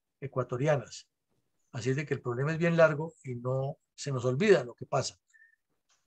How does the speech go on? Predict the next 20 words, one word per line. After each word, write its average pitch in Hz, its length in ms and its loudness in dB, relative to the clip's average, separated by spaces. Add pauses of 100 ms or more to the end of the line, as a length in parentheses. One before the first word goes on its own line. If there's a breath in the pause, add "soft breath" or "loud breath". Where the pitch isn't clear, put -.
(160)
Eh, 170 480 6 (640)
también 180 400 6
se 214 120 4
detectó 165 500 4
por 185 140 4
inteligencia 139 640 0
militar 160 500 0 (140)
que 160 160 0
hubo 156 160 4
unas 185 260 6
reuniones 160 560 2
con 139 160 -4
cuadrillas 127 460 0
del 135 120 -6
Caquetá. 131 520 -4 (400)
Entonces, 147 680 -4
lo 131 160 0
más 143 240 2
obvio 151 360 2
era 139 220 0